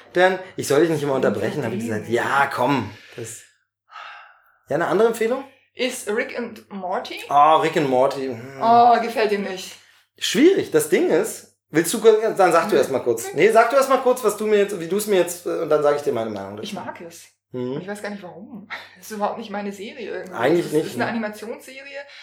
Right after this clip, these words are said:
Speaker 2: handelt von, ähm, Morty. Es ist der Enkel von Rick,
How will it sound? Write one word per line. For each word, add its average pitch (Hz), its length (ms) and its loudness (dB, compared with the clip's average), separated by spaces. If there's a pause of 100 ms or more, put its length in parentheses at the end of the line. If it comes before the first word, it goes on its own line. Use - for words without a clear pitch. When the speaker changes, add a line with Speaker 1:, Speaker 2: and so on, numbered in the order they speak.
Speaker 2:
handelt 233 260 -6
von, 226 380 -12
ähm, 208 420 -10 (360)
Morty. 208 600 -10
Es - 120 -10
ist 208 180 -20
der - 160 -10
Enkel 233 360 -10
von 208 280 -12
Rick, 196 340 -10